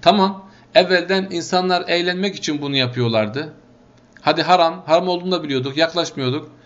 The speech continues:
Şimdi Müslüman kimlikli insanlar dini bir ibadet olma, olması için, dini bir ziyafet olması için bunu yapmaya başladılar ki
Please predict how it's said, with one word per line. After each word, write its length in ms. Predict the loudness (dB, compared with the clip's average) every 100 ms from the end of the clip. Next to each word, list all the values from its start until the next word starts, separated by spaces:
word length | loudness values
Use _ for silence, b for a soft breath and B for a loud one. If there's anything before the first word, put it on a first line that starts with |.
| b b -12
Şimdi 360 | -4 0 0
Müslüman 680 | 0 -2 -4 -4 0 2 0
kimlikli 500 | -2 -4 -4 -4 -4
insanlar 720 | -4 -4 -4 -4 0 0 0 -8 b b b b b b -2
dini 640 | 0 2 2 2 0 0 0
bir 280 | -2 -2 -2
ibadet 560 | 4 6 6 4 -2 -4 -20 -20 -2
olma, 720 | 0 0 0 2 2 0 -10 -4
olması 480 | -2 0 0 -2 -4
için, 460 | -4 -4 -4 -6 -8 -18 -20 _ _ _ _ _ _ _
dini 360 | -2 0 0 2
bir 140 | 0
ziyafet 540 | 0 4 4 4 -2 -4
olması 460 | -6 -4 -6 -6
için 440 | -4 -4 -4 -6 -8 -18 -20 _ _ _ -20 _ _ _ _ -6
bunu 120 | 0
yapmaya 480 | 2 2 0 -4 -2
başladılar 520 | -2 -6 -2 0 0
ki 280 | 2 0 0